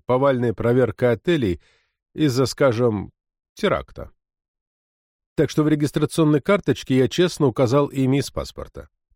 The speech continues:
В графе "Домашний адрес" я написал "Лос-Анджелес, С Ш А", и этого хватило. Если бы попросили подробнее, я бы положился на вдохновение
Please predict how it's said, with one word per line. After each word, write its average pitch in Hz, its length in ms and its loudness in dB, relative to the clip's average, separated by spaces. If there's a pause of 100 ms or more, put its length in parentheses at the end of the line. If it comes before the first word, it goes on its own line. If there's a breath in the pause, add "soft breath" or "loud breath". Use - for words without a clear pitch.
(560)
В 110 120 -2
графе 156 360 2
"Домашний 151 460 2
адрес" 165 360 2
я 139 80 2
написал 131 460 0
"Лос-Анджелес, 170 640 2
С - 160 -2
Ш 104 300 0
А", - 20 -2
и - 160 -4
этого 143 320 0
хватило. - 580 -10 (880)
Если 175 320 2
бы 170 180 2
попросили 170 460 0
подробнее, 165 640 2
я 131 200 2
бы 131 240 2
положился 135 600 2
на 135 120 2
вдохновение 131 880 0